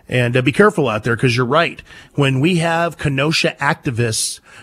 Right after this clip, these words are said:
declaring open season on white people, and they say, and I quote, "It's time for us to kill one of yours,"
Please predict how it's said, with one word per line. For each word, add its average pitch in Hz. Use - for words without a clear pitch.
declaring 160
open 151
season 147
on 127
white 180
people, 117
and 131
they 139
say, 170
and 156
I 143
quote, 165
"It's 147
time 175
for -
us 156
to 151
kill 160
one 147
of 113
yours," 131